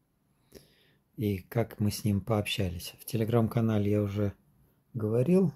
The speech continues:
вкратце писал, но щас вот чуть подробнее. Это рядом, э, с, э,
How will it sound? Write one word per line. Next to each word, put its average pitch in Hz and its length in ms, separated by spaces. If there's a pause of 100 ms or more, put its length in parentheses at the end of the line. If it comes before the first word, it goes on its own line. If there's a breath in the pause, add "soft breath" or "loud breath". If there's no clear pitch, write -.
вкратце - 540
писал, 160 480
но 123 300
щас - 280
вот - 200 (100)
чуть - 220
подробнее. 101 500 (1040 loud breath)
Это 127 240
рядом, 123 540
э, 107 400
с, - 420
э, 110 400